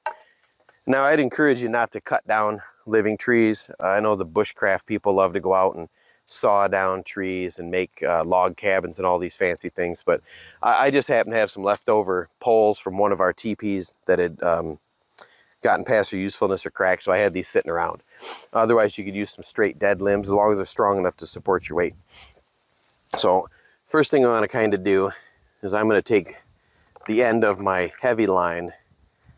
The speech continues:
and I'm gonna throw just a clove hitch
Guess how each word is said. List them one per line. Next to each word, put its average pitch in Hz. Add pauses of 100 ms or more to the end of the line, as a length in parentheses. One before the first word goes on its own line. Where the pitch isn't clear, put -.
(320)
and 95
I'm 90
gonna 87
throw 85 (600)
just -
a -
clove 90
hitch -